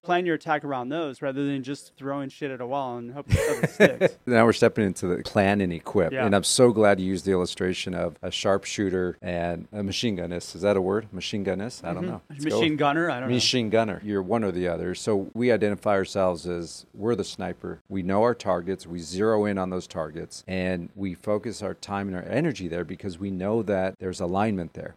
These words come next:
Speaker 2: If you go to market and you take that shotgun blast approach, you're gonna waste a lot of your valuable time speaking to or presenting to groups that are just not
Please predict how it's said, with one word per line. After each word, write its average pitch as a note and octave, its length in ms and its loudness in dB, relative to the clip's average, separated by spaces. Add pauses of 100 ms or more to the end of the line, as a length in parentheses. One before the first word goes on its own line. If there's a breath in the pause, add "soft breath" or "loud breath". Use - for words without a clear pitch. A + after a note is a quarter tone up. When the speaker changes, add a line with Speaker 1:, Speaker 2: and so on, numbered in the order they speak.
(100)
Speaker 2:
If A2 240 0
you G#2 380 0 (100)
go A2 220 2
to - 140 -6
market G2 640 -2
and F#2+ 220 -4
you F#2 460 -2
take G#2 200 -2
that F#2 160 -2
shotgun G2 460 -2
blast F#2+ 320 -4
approach, - 640 -2 (160)
you're A2 140 -6
gonna G#2+ 140 -4
waste G#2 280 0
a G#2 60 -4
lot F2+ 180 0
of D#2 80 -10
your F2 140 -6
valuable E2+ 460 -4
time A#2+ 460 -2
speaking G2 520 -6
to E2+ 520 -8 (180)
or E2+ 200 -6
presenting F#2 640 -6
to F2 400 -10 (100)
groups F#2+ 320 -6
that - 240 -10
are F2+ 80 -12
just F#2+ 300 -8
not F2+ 280 -6